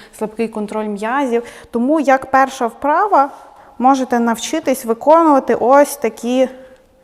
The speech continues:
піднімання. І друга вправа буде протилежна до першої. Нам потрібно, а, тримати перший палець фіксованим до підлоги, а підіймати усі інші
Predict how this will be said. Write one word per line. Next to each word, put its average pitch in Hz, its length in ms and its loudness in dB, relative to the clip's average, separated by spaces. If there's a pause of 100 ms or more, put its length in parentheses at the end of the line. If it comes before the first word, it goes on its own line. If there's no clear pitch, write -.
(380)
піднімання. 226 840 -2 (720)
І 294 160 0
друга 320 380 4
вправа 247 480 -2 (120)
буде 240 300 -2
протилежна 233 760 0
до 226 180 0
першої. 254 580 -6
Нам 277 260 0
потрібно, 247 580 -6 (420)
а, 185 380 -6
тримати 247 720 -2
перший 240 460 -4
палець 202 480 -2
фіксованим 202 920 -4
до 226 160 0
підлоги, 185 760 -2 (800)
а 277 240 2
підіймати 254 800 -2
усі 254 680 -6
інші 247 720 -4